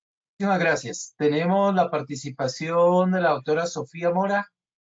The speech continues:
quien fue la que, eh, trabajó con nosotros en la universidad en biocarbono, eh, en sus experiencias con mejoramiento del suelo.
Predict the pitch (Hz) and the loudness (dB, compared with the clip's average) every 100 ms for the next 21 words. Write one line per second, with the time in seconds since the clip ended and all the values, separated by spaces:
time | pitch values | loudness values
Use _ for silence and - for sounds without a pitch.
0 | _ _ _ 131 113 - 147 147 160 156 | _ _ _ -12 -10 -4 -2 0 -2 -4
1 | - 135 123 110 - _ _ _ _ _ | -8 -6 -6 -6 -14 _ _ _ _ _
2 | _ - 117 113 110 123 117 107 135 160 | _ -10 -6 -6 -6 -4 -2 -2 -6 -6
3 | 151 131 147 131 151 156 156 160 160 156 | -6 -6 -8 -8 -8 -6 -6 -4 -4 -4
4 | 147 151 147 143 151 127 127 120 120 120 | -4 -2 2 2 0 -2 -2 -2 -2 -4
5 | 110 127 139 160 175 _ _ _ _ _ | -4 -4 -2 -4 -6 _ _ _ _ _
6 | _ 120 120 113 110 107 101 - 117 - | _ -4 -2 -2 -4 -6 -10 -10 -12 -10
7 | 123 117 - 113 117 123 120 151 147 151 | -8 -8 -6 -4 -2 -2 -2 -4 -2 -2
8 | 139 131 120 117 113 117 123 120 - - | 0 2 0 0 0 0 0 0 -4 -6
9 | _ _ _ _ _ _ - 117 - 180 | _ _ _ _ _ _ -6 -4 -2 0
10 | 170 127 | 0 -2